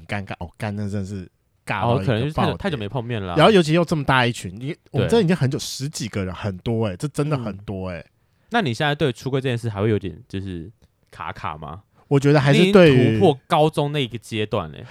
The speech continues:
Speaker 1: 我已经突破高中跟阿布了，但我觉得我大学还是在卡，我大学可能还需要某个坎。
Speaker 2: 大学的你还没，啊。
Speaker 1: 还没啊，我大学还没有。
Speaker 2: 这到底有什么好卡的？<laughs>
Speaker 1: 就是还是有一个转换吧。好啦，反正就是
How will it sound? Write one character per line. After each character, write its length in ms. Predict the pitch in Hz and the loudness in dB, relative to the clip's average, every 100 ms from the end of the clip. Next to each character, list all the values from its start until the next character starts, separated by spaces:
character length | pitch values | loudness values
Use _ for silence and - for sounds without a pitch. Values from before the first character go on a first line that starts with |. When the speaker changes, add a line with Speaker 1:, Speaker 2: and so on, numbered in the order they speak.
| - | 0
Speaker 1:
我 80 | 196 | 4
已 20 | |
经 140 | 233 - | 4 6
突 180 | 170 | 4
破 220 | 170 226 185 | 8 8 8
高 260 | - 170 | 8 8
中 220 | 170 170 | 10 6
跟 160 | 165 180 | 6 2
阿 180 | 127 123 | 2 0
布 300 | 120 160 113 | 2 4 4
了， 180 | 92 85 _ _ - | 0 -8 _ _ 2
但 160 | 196 | 4
我 80 | 147 | 4
觉 80 | 117 | 2
得 60 | |
我 60 | 113 | -2
大 220 | - 135 | 2 2
学 140 | 107 95 | 2 -2
还 140 | 90 | -6
是 100 | 101 | -6
在 140 | 120 | -6
卡， 200 | 104 - - _ - | -6 -10 -20 _ -14
我 100 | 120 | -2
大 160 | 156 | 0
学 120 | 123 | 0
可 80 | 113 | -2
能 120 | 98 | -4
还 60 | 101 | -4
需 140 | 90 | -4
要 100 | 117 | -4
某 160 | 104 90 | -4 -6
个 80 | 85 | -10
坎。 200 | - - - _ _ | -16 -16 -16 _ _
Speaker 2:
大 180 | 294 247 | 0 2
学 160 | 170 151 | 4 4
的 80 | |
你 80 | 175 | 4
还 140 | 139 123 | 0 -2
没， 80 | 139 | -4
啊。 400 | - 117 117 110 | -6 -4 0 0
Speaker 1:
还 100 | 104 | 0
没 180 | 135 131 | -2 -4
啊， 240 | 123 120 | -2 -2
我 60 | 120 | -2
大 160 | 131 139 | -2 -2
学 160 | 123 | 0
还 140 | 104 98 | -4 -6
没 160 | 95 | -8
有。 200 | 95 87 - | -10 -12 -12
Speaker 2:
这 100 | - | -2
到 100 | 247 | 4
底 60 | 233 | 4
有 60 | 180 | 4
什 80 | |
么 40 | 151 | 4
好 140 | 160 | 4
卡 300 | 160 - 180 | 4 4 4
的？ 240 | 180 208 170 143 - 139 - 139 143 - - - - 160 | 4 2 0 -12 -10 -12 -12 -12 -12 -16 -20 -16 -14 -12
<laughs> 1600 | 196 - - 202 _ - - - _ _ _ _ _ _ - - | -14 -14 -20 -20 _ -12 -12 -12 _ _ _ _ _ _ -20 -16
Speaker 1:
就 140 | - 208 | -8 -4
是 140 | 226 | -2
还 120 | 151 | -4
是 140 | 123 175 | -4 -2
有 140 | 120 | -2
一 40 | |
个 120 | 120 131 | -2 -6
转 260 | - 95 | -6 -10
换 220 | 90 117 | -6 -8
吧。 80 | 95 | -8
好 160 | 92 127 | -6 -2
啦， 180 | 127 117 | 0 0
反 160 | 135 | 0
正 140 | 147 214 | 2 2
就 100 | 226 | 4
是 220 | 233 170 | 2 0